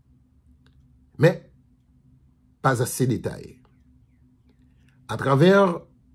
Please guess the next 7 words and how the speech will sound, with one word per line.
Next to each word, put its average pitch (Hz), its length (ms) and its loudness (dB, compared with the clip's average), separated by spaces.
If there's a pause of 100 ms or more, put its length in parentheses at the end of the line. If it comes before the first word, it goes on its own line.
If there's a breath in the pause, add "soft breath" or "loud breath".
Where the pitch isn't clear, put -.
(360)
à 139 120 4
très 147 200 -2
bientôt, 123 520 0 (1120)
pour 131 160 -2
d'autres 123 460 2
segments 101 480 -6 (1040)
à 110 100 -10